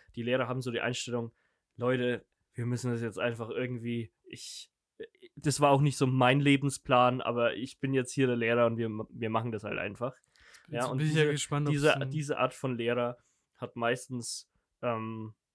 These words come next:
Speaker 1: einfach nur drauf gesetzt, wenn jemand die Hausaufgaben einige Male nicht dabei hatte,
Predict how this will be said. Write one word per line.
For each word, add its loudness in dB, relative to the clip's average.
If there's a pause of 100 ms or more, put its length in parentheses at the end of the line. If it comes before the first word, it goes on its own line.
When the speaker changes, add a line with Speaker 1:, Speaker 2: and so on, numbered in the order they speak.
Speaker 1:
einfach -2
nur -2
drauf 0
gesetzt, -6 (220)
wenn -4
jemand -4
die -6
Hausaufgaben -2
einige -4
Male -4
nicht -10
dabei -2
hatte, -6